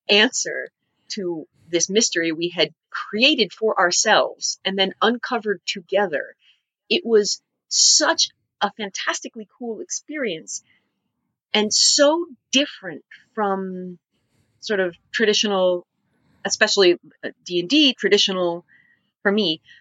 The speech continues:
uh, experience of the G M creating a story where they know all the details and the players are just trying to uncover it,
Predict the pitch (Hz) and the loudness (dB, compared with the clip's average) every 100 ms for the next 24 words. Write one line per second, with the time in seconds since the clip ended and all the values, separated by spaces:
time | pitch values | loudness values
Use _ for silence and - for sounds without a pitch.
0 | _ _ _ - 165 - - 240 202 185 | _ _ _ -2 0 2 0 2 2 2
1 | 175 175 175 165 - - _ _ _ _ | 0 4 4 4 -2 -14 _ _ _ _
2 | 190 180 202 196 202 196 196 196 185 190 | 0 4 6 6 6 2 -6 -4 4 4
3 | 220 214 185 - 196 185 175 165 165 180 | 4 0 -2 -4 -2 0 0 0 0 0
4 | 190 190 - 175 175 175 180 175 175 165 | 2 2 2 0 0 -4 -8 -8 -6 -4
5 | 147 - 156 147 _ 202 196 180 170 160 | -4 -6 -12 -16 _ 0 2 2 -2 -8
6 | 165 - - _ _ _ _ _ - 185 | -12 -14 -18 _ _ _ _ _ 2 2
7 | 175 - 170 - 226 190 143 | 2 -6 -6 -8 -10 -4 -2